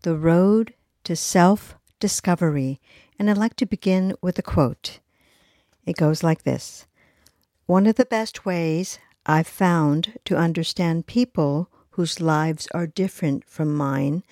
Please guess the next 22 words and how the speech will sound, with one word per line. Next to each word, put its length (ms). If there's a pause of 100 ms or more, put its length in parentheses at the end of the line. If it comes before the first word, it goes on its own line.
(520)
is 160
to 160
be 320
of 180
service. 840 (1200)
And 160
ask 360
yourself, 680
what 320
is 160
the 100
most 680
profound 520
lesson 640 (400)
you've 320
learned 460 (480)
from 500 (160)
being 400 (100)
of 140
service?" 680 (600)
Maria 680 (120)
Shriver. 680